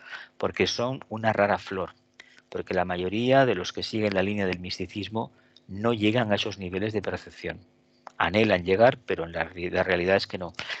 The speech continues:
Y eso lo podéis ver cuando hayáis escuchado algo de algunos, pues evidentemente sí que clarísimamente se ve que han contactado con la tríada espiritual, porque hablan de verdades que coinciden con otras que están en otras partes del mundo, también otros exponentes.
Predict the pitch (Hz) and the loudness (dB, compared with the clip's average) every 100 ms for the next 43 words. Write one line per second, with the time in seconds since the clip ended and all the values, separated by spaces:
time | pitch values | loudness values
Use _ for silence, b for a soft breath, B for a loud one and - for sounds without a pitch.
0 | B - 98 104 101 95 98 95 104 107 | B -8 -4 -4 -2 -2 -2 0 2 4
1 | 131 B B B _ - 90 165 170 90 | 2 B B B _ -8 -6 -4 -4 -2
2 | - 95 - - 104 92 98 104 101 90 | -2 -4 -6 -4 -2 2 4 4 2 -2
3 | 85 85 107 104 131 - B B B - | -4 -4 -6 -4 -6 -8 B B B -6
4 | 98 101 95 92 92 104 98 98 113 - | -2 0 0 0 0 0 0 2 0 2
5 | 101 95 92 87 90 98 90 95 95 - | 0 0 2 0 0 -2 -2 -2 -2 -2
6 | 95 95 107 - B B - 104 101 104 | 0 0 -2 -8 B B 0 2 2 -2
7 | 104 101 - 92 104 113 98 85 92 104 | 0 0 2 -2 -2 -4 -4 0 0 0
8 | - 92 85 92 90 87 87 - 92 101 | -4 -8 -6 -4 -4 -4 -10 0 2 2
9 | 104 101 101 92 95 110 - B B B | 2 0 2 4 6 6 4 B B B
10 | - 104 95 90 - 98 117 113 101 104 | 0 0 0 -4 -8 -4 -4 -6 -6 -4
11 | 104 - 104 - 101 - 95 101 104 104 | -4 0 2 2 -2 -4 -4 -6 -4 -4
12 | 101 98 98 113 104 87 87 101 90 - | -4 -4 -4 -6 -4 -6 -6 -12 -12 -12
13 | 92 92 95 92 - 95 98 98 98 90 | -10 -10 -12 -12 -10 -8 -6 -6 -8 -12